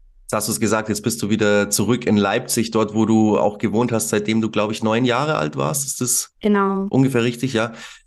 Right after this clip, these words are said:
Speaker 1: Bist aber geboren, äh, geboren in Schwaben, also in Baden-Württemberg. Und, äh, dann eben mit deiner Familie nach Leipzig gezogen. Jetzt bist du wieder zurückgekommen. Wo schlägt denn dein Herz? Schwaben, Leipzig, Brandenburg? Da ist ja jetzt, äh, einiges an Optionen da.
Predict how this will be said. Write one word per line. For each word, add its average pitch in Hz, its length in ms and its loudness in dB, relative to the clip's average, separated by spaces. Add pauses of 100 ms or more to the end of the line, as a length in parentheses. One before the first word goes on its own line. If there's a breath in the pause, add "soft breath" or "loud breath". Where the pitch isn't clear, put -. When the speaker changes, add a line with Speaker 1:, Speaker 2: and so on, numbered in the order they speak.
Speaker 1:
Bist 139 160 2
aber 143 120 4
geboren, 139 500 2
äh, 123 100 2
geboren 135 340 2
in 127 100 2
Schwaben, 147 520 0
also 120 180 -2
in 117 120 0
Baden-Württemberg. 117 800 -2 (520)
Und, 123 580 2
äh, 117 160 4
dann 117 200 0
eben 117 180 0
mit 120 100 0
deiner 117 160 2
Familie 117 320 0
nach 104 140 0
Leipzig 113 360 -4
gezogen. 107 320 -4
Jetzt 110 140 -2
bist - 180 -4
du 113 60 -2
wieder 113 160 2
zurückgekommen. 107 720 -2
Wo 135 300 2
schlägt 139 340 -2
denn 135 140 2
dein 120 180 0
Herz? 135 400 -2
Schwaben, 127 500 0
Leipzig, 117 560 -2
Brandenburg? 139 680 0
Da 120 160 2
ist 120 160 -2
ja 120 100 0
jetzt, 117 280 -2
äh, 113 80 -2
einiges 123 460 -2
an 107 120 -2
Optionen 131 420 0
da. 127 260 0